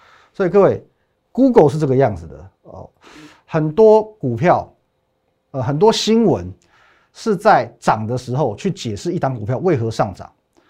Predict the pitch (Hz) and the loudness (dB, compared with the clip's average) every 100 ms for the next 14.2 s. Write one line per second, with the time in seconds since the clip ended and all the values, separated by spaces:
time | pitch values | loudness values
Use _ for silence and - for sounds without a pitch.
0 | _ _ 175 262 254 214 156 214 - - | _ _ -4 0 0 0 2 0 -2 -8
1 | 120 135 110 - 156 202 - - 233 131 | -4 -4 -6 -8 -4 -4 -4 -2 -2 -2
2 | 95 107 117 - - 226 127 117 120 107 | -4 -8 -8 -10 -2 2 2 0 -4 -6
3 | 82 - - _ _ _ _ _ - 170 | -10 -16 -20 _ _ _ _ _ -2 0
4 | 254 196 123 202 151 202 139 104 147 143 | 4 4 4 0 0 0 -4 -4 -8 -6
5 | 151 - - _ - 175 156 160 143 95 | -8 -8 -16 _ -10 -4 0 2 0 -2
6 | - 90 - _ _ _ _ _ _ _ | -10 -10 -14 _ _ _ _ _ _ _
7 | _ _ 160 185 117 156 139 143 123 143 | _ _ -10 -6 -2 0 0 -2 -6 -6
8 | 117 107 110 104 120 120 117 104 101 98 | -8 -8 -8 -8 -8 -6 -6 -8 -10 -14
9 | 90 _ _ _ _ _ _ _ _ _ | -14 _ _ _ _ _ _ _ _ _
10 | 220 190 - 185 190 147 95 113 120 165 | -4 -4 0 2 2 2 -4 -6 -6 -6
11 | 123 117 139 95 87 107 98 90 - 175 | -8 -6 -8 -8 -10 -12 -12 -14 -6 -4
12 | 117 104 127 135 - - _ 165 139 123 | -4 -6 -2 -2 -4 -10 _ -4 -4 -4
13 | 98 113 104 101 - _ _ - 170 220 | -8 -10 -10 -12 -20 _ _ -6 -2 0
14 | 165 170 | 2 2